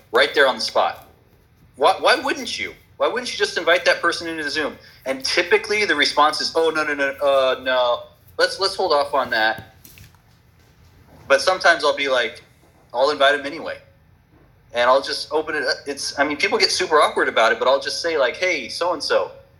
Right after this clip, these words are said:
we had a question about this. C-, you know, can we talk about it?" And he'll be like, "Oh yeah, this is why I do that." And you typically come to a resolution, but if you don't, if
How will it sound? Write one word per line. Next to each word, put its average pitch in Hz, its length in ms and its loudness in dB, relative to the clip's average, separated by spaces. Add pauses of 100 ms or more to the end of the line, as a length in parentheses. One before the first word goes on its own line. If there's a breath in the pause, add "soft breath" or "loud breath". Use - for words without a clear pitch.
(300)
we 131 180 2
had 165 100 4
a 156 40 -2
question 151 400 -2
about 131 380 0
this. - 560 -2
C-, 123 180 -16
you 131 120 -12
know, 101 160 -2
can 113 140 -8
we 113 60 -2
talk 120 220 2
about 123 220 2
it?" - 220 -6
And 98 160 -20
he'll 110 140 -6
be 110 120 -2
like, 104 160 0
"Oh 151 60 4
yeah, 151 200 2
this 131 140 -6
is 127 80 -8
why 127 100 -2
I 117 40 -2
do 117 100 -8
that." 113 180 -4 (520 soft breath)
And 269 100 -6
you 156 80 -8
typically 220 420 2
come 165 240 0
to 156 60 0
a 147 60 0
resolution, 147 500 -2
but 117 140 0
if 120 200 -12
you - 40 -20
don't, 190 280 -4 (260)
if 135 280 -8